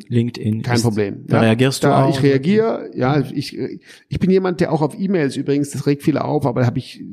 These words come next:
Speaker 2: immer schon durchgezogen. Ich reagiere nicht innerhalb von wenige Stunden oder einem Tag auf E-Mail. Warum soll ich jetzt auf irgendjemand sozusagen, aber
Speaker 1: Dafür
Speaker 2: ich
Speaker 1: gibt's
Speaker 2: reagiere.
Speaker 1: WhatsApp. Mhm.
Speaker 2: Ja, dafür gibt's WhatsApp, genau.
Speaker 1: Ja.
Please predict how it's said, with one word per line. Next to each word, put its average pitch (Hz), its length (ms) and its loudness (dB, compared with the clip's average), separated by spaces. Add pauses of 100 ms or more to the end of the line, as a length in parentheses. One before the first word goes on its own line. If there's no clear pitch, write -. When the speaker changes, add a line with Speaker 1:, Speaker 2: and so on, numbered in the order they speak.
Speaker 2:
immer 160 180 2
schon 127 120 0
durchgezogen. 127 580 0 (760)
Ich 120 180 -2
reagiere 135 500 2
nicht 123 320 0
innerhalb 101 560 -6
von 101 340 -6 (340)
wenige 113 400 2
Stunden - 440 0
oder 113 220 -4
einem 113 300 0
Tag - 300 -10
auf - 160 -18
E-Mail. 52 420 -10
Warum 120 200 -2
soll 127 180 -2
ich - 100 -12
jetzt - 160 -4
auf 117 160 -8
irgendjemand 131 680 -4 (280)
sozusagen, 135 480 -6
aber 143 160 2
Speaker 1:
Dafür 143 160 4
Speaker 2:
ich - 60 2
Speaker 1:
gibt's - 160 2
Speaker 2:
reagiere. 139 220 2
Speaker 1:
WhatsApp. - 160 -2
Mhm. 120 180 -2
Speaker 2:
Ja, 143 300 -2
dafür 165 180 0
gibt's 180 160 -2
WhatsApp, 233 340 -2
genau. 147 240 0
Speaker 1:
Ja. 113 80 -10